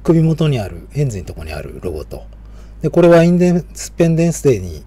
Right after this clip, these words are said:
あの、多分、まあ、検索すれば出てきますから。まあ、ミードさん、今年のルーキーだから、今年着用したやつだと思います。それでレデなんだと思うんですよ。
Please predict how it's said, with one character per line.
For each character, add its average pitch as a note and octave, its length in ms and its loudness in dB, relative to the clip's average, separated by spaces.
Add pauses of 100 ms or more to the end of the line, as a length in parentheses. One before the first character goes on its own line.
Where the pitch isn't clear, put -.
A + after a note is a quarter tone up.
あ C3+ 140 -4
の、 A#2+ 100 -6
多 A#3 200 0
分、 D#3 260 0
ま F3 120 2
あ、 - 40 -2
検 A#3+ 200 0
索 B3 180 -4
す - 80 -8
れ B3+ 80 2
ば A#2 160 -2
出 D3+ 140 0
て C3 80 -2
き - 100 -14
ま F2 100 -12
す - 120 -16
か - 80 -12
ら。 C#2 180 -12 (500)
ま F3+ 140 4
あ、 D3 160 0
ミ G#3+ 140 4
ー - 20 4
ド F3+ 80 6
さ C3 120 0
ん、 - 40 -4
今 D#3 120 -2
年 F#3 200 2
の F#3 80 4
ル F3+ 100 4
ー D3 40 2
キ B2 80 2
ー - 20 -4
だ F2 80 -6
か G#2 60 -12
ら、 - 60 -12
今 - 140 -4
年 F3+ 400 2
着 E3+ 280 2
用 E3+ 80 4
し - 80 -6
た F3 80 4
や D#3+ 80 4
つ - 120 -10
だ F#2 80 -8
と - 60 -18
思 D#2+ 80 -16
い C#2 40 -14
ま - 40 -16
す。 - 140 -18 (200)
そ - 140 0
れ C#4 100 6
で A#3+ 140 6
レ A3 140 8
デ G3+ 100 8
な G3 140 4
ん - 20 2
だ A#2+ 100 -2
と - 80 -16
思 F2 80 -12
う E2+ 40 -14
ん - 20 -18
で - 60 -18
す - 60 -18
よ。 - 100 -18